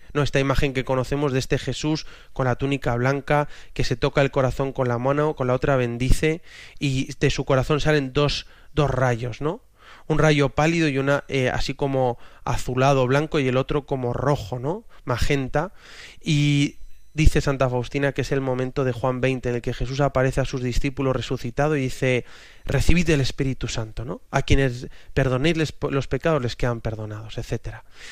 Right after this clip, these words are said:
Pues en el punto doscientos noventa y nueve, al explicar esta imagen, dice Santa Faustina,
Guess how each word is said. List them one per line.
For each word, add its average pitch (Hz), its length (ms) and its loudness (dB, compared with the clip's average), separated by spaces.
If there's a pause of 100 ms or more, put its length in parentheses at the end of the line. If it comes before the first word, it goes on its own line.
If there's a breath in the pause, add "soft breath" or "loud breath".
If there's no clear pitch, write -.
(200 loud breath)
Pues 139 300 2 (260)
en 139 140 2
el 135 160 2
punto 196 360 -2
doscientos 139 640 -2
noventa 120 360 -2
y 113 60 -4
nueve, 117 160 0
al 160 80 0
explicar 131 380 -2
esta 151 180 -2
imagen, 135 340 -2
dice 147 220 0
Santa 123 240 -2
Faustina, 113 560 -6